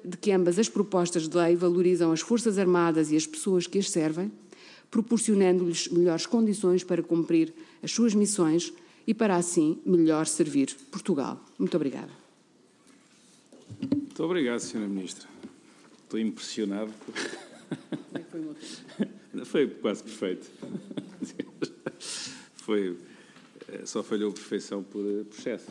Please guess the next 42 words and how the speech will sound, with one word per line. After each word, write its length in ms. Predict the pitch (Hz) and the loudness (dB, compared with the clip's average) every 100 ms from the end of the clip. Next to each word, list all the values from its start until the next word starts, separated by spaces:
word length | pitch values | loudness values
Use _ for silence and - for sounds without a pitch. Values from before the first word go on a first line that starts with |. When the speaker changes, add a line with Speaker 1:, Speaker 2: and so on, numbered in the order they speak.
| - - | -20 -18
Speaker 2:
de, 260 | 92 90 90 | -16 -14 -14
de 80 | - | -10
cuidado, 340 | 101 98 85 85 85 | -10 -8 -12 -18 -20
não 120 | 82 | -20
por, 200 | 78 82 | -18 -16
eh, 140 | 82 82 92 _ - - - - - - 98 95 | -16 -16 -20 _ -20 -20 -20 -20 -20 -18 -14 -12
já, 40 | |
já 160 | 113 104 | -10 -8
tivemos, 500 | 95 101 98 90 101 | -6 -6 -6 -8 -8
eh, 220 | 98 95 | -8 -6
intervenções 540 | 95 98 98 95 107 - | -8 -8 -10 -8 -12 -10
que 80 | |
acabaram 360 | 123 131 127 123 | -8 -6 -6 -6
mesmo 280 | 120 107 120 | -6 -6 -6
no 80 | 110 | -6
zero, 320 | 110 120 101 | -6 -6 -8
Speaker 1:
Para 80 | 85 | -12
Speaker 2:
portanto. 240 | - - | -14 -12
Speaker 1:
compensar. 480 | 82 80 78 - 76 - - - | -12 -12 -14 -14 -16 -16 -18 -8
Speaker 2:
Não, 100 | 95 | -8
Speaker 1:
Ainda 220 | 85 78 - | -8 -12 -14
Speaker 2:
teve 240 | - 196 208 | -6 -4 -4
Speaker 1:
não, 200 | 214 220 | -8 -8
ainda 220 | 214 226 | -8 -8
não, 120 | 233 | -8
mas 200 | 247 240 | -8 -12
chegarei 320 | - 214 202 170 | -14 -14 -14 -14
lá. 180 | 147 - _ _ | -16 -20 _ _
Speaker 2:
O 80 | - | -12
que 80 | |
interessa 360 | 92 104 95 92 | -6 -4 -4 -6
é 60 | - | -6
que 80 | |
disse 240 | 92 85 82 | -8 -10 -12
o 40 | |
que 60 | - | -12
queria 200 | 85 80 | -12 -12
dizer. 300 | 76 78 73 _ _ | -14 -18 -18 _ _
Muito 240 | 294 208 117 | -10 -6 -4
obrigado, 320 | 101 82 76 | -4 -8 -12
senhora 260 | - 87 82 | -14 -14 -12
Ministra. 280 | 78 - | -14 -18